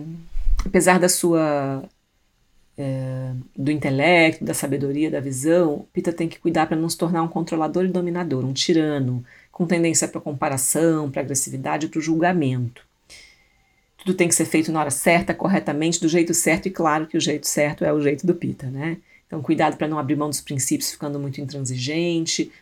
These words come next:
porque isso pode tender ao fanatismo e à crítica. Eh, e se a-, se ele não tem ninguém pra criticar por perto, ele vai se criticar. Então, essa dureza é consigo mesmo pra depois ir pro mundo. Então, o Pita tem que,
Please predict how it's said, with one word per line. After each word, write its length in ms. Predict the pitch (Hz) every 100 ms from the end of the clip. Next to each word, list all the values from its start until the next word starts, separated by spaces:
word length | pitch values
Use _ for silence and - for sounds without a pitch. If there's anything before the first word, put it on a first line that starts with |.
| -
porque 180 | 160 175
isso 160 | -
pode 220 | - 156
tender 260 | - 156 147
ao 80 | 147
fanatismo 580 | - 151 139 - 160 156
e 40 |
à 80 | 151
crítica. 640 | - 127 117 - - 127 123 _ _ _ _ _ _ - - _ _ -
Eh, 500 | 139 131 131 131 -
e 160 | 208 233
se 160 | -
a-, 120 | 226 -
se 160 | - 202
ele 120 | 175
não 140 | 170
tem 140 | 165 151
ninguém 260 | 147 139
pra 120 | 139
criticar 480 | 147 175 - - 233
por 160 | 226 -
perto, 420 | 262 269 - - -
ele 200 | - 185
vai 180 | - 196
se 240 | - 214
criticar. 540 | 196 202 - - 127
Então, 220 | 127 123 156
essa 180 | 151
dureza 640 | 139 143 147 156 196 196 190
é 100 | 170
consigo 580 | 175 165 - - 208 185
mesmo 400 | 156 151 170 170
pra 120 | 165
depois 680 | 165 170 170 180 190 - -
ir 120 | 190
pro 180 | 185 190
mundo. 420 | 180 120 113 113
Então, 240 | 120 120 131
o 40 |
Pita 220 | 127 135
tem 160 | - 143
que, 100 | 143